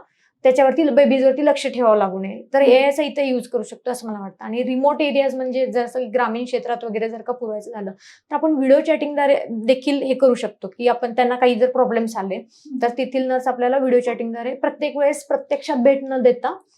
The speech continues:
Speaker 1: आपण व्हिडिओ चॅटिंगद्वारे त्यांना ते मशीन कंट्रोल करायला लावू शकतो.
Speaker 2: ओके, पण, अ, समजा तुम्हाला ब्रॉड लेव्हलला हा प्रोजेक्ट इम्प्लिमेंट करायला पाहिजे, so एआय मध्ये डेटा पण इम-, महत्त्वाचा असतो.
Speaker 1: राईट.
Speaker 2: So for example, जर तुम्हाला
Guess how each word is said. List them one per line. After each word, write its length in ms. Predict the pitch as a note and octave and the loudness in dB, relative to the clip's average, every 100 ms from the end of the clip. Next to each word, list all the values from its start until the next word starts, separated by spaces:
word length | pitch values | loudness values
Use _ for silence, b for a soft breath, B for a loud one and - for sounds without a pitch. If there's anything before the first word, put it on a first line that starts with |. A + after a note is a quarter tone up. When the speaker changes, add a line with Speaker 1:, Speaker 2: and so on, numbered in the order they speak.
| _ - | _ -10
Speaker 1:
आपण 180 | A#3 | -4
व्हिडिओ 200 | B3 A#3 | 0 0
चॅटिंगद्वारे 460 | A#3+ A#3+ A#3 A3+ A3+ | 0 -2 -4 -8 -8
त्यांना 240 | A3+ A3+ | -8 -10
ते 100 | A3+ | -8
मशीन 320 | A#3+ A3+ - A#3 | -8 -8 -8 -6
कंट्रोल 300 | A#3+ G3+ G#3 | -6 -6 -10
करायला 260 | G#3 G#3 | -10 -10
लावू 140 | A3+ G3 | -12 -14
शकतो. 300 | _ _ _ - | _ _ _ -14
Speaker 2:
ओके, 140 | A#3+ | -10
पण, 300 | A#3 C4+ C4+ C4+ | 2 4 4 2
अ, 180 | C4+ A#3 | 2 4
समजा 340 | - B3+ C4+ | 6 6 6
तुम्हाला 420 | C4 C4 C#4 C#4 C4+ | 8 8 6 2 -2
ब्रॉड 420 | G3 A3+ A3 A3 | -2 2 2 4
लेव्हलला 400 | A#3+ B3 A#3+ A#3+ | 2 2 2 0
हा 140 | A#3+ | -2
प्रोजेक्ट 380 | A#3 A3 A3 G#3+ | -2 -2 -2 -4
इम्प्लिमेंट 440 | G#3+ G#3+ G#3 G#3 | -6 -8 -8 -6
करायला 220 | G#3+ G3+ G3+ | -6 -6 -8
पाहिजे, 260 | G3+ - | -10 -8
so 60 | G#3+ - | -8 -2
एआय 240 | G#3+ G#3+ | 0 2
मध्ये 240 | A3+ A3+ A#3+ | 2 2 2
डेटा 300 | A3 G#3+ A3+ | 4 2 0
पण 160 | A#3 | -2
इम-, 120 | A#3 A3+ - G#3+ | -4 -6 -8 -8
महत्त्वाचा 500 | G#3+ G3+ G#3+ G#3+ G#3 | -6 -4 -6 -6 -8
असतो. 440 | G3+ - F#3+ G#3 _ _ _ A#3 | -10 -14 -16 -16 _ _ _ -20
Speaker 1:
राईट. 300 | G3 G3 A#3 | -18 -10 -8
Speaker 2:
So 240 | G#3+ A3+ | -6 -2
for 200 | A3+ A3 | -2 -2
example, 400 | G#3+ G#3+ G#3 A3+ | -2 -2 -2 -2
जर 120 | G#3+ A3 | -2 -4
तुम्हाला 380 | A3+ A3 A3 A3+ | -2 -2 -2 -4